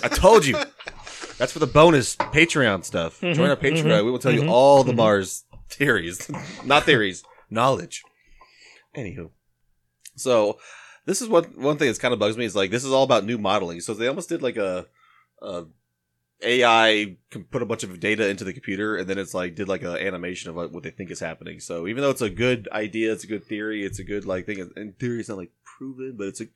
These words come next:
Speaker 1: good, good
Speaker 2: And it
Speaker 1: hunch towards what's probably happening.
Speaker 2: And this is all toward proving that life may exist on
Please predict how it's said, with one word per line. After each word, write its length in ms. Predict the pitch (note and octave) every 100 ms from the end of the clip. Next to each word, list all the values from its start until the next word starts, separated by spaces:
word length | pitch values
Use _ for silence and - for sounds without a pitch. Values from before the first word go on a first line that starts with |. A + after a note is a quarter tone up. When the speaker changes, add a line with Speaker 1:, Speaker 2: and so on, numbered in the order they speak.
| _
Speaker 1:
good, 300 | G#4 F#4 G3 _ _ _ _ -
good 60 |
Speaker 2:
And 80 | D3+
it 60 | E3
Speaker 1:
hunch 380 | F3 D3+ - -
towards 500 | C#3 B2 A2+ G2+ - _
what's 180 | B2+ A#2+
probably 280 | A#2+ G#2+
happening. 340 | G#2 F2+ F2 E2 _ -
Speaker 2:
And 120 | D#3+
this 120 | E3
is 100 | D3+
all 220 | D3 D3 C3+
toward 360 | D3 C#3 B2+
proving 440 | - D3 C#3 C#3 C3
that 160 | C3
life 320 | B2+ C3 C3+ -
may 640 | B2+ C3 C3+ C3+ C3+ C3 - -
exist 640 | - C3 A#2+ C3 C3+ - -
on 480 | B2 B2 B2 A#2 A2